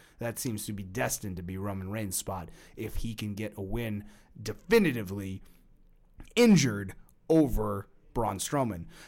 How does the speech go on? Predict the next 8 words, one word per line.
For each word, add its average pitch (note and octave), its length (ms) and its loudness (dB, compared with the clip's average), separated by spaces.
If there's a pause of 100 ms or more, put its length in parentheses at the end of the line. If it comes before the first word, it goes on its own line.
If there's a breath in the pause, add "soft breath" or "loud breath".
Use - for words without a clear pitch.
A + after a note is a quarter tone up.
(120 loud breath)
Um, B2 360 0
another D#3 300 0
fun D3+ 360 2
thing A#2 500 -6
that A#2+ 280 -8
happened A2 460 2
this F3+ 280 2
week, F#2 440 -4